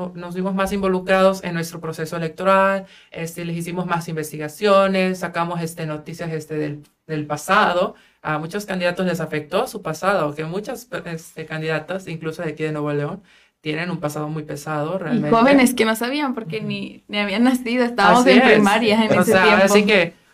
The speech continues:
Speaker 1: para unos fue mal la pandemia, pero para la democracia está siendo, este, un arma de doble filo la pandemia, porque nos está ayudando a que despertemos como jóvenes, a, y mayores de edad también, o sea, despiertan, dicen, "No,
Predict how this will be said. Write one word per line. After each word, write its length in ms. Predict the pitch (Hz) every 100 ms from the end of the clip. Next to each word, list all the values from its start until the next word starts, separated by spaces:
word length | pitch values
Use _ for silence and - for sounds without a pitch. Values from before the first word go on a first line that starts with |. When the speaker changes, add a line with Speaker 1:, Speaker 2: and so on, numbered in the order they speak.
| _ _
Speaker 1:
para 240 | 185 185 190
unos 260 | 208 269
fue 140 | 254 247
mal 180 | 226 226
la 140 | 220
pandemia, 580 | 196 185 185 196 247 -
pero 420 | 190 170 165 156
para 200 | 156 160
la 140 | 156 156
democracia 560 | 160 160 175 180 180
está 180 | 240 220
siendo, 380 | 214 202 196 214
este, 460 | 214 - - 170 -
un 160 | 190
arma 260 | 185 185 226
de 60 | 170
doble 240 | 156 156
filo 300 | 156 240 226
la 160 | 151 151
pandemia, 520 | 151 165 185 165 - _ _
porque 240 | 165 165 170
nos 140 | 165
está 160 | 160 170
ayudando 380 | 190 185 202 202
a 160 | 160
que 200 | 165 160
despertemos 840 | 151 151 - 160 156 196 220 277
como 240 | - 196 185
jóvenes, 520 | 190 185 190 196 190 - - -
a, 560 | 156 151 151 147 147 147
y 600 | 175 170 156 151 147 147 -
mayores 440 | 170 175 190 214
de 80 | 226
edad 180 | 202 190
también, 420 | 208 196 220 247
o 40 | 165
sea, 180 | 165
despiertan, 800 | 160 165 202 202 196 196 196 196
dicen, 240 | 190 185
"No, 140 | 180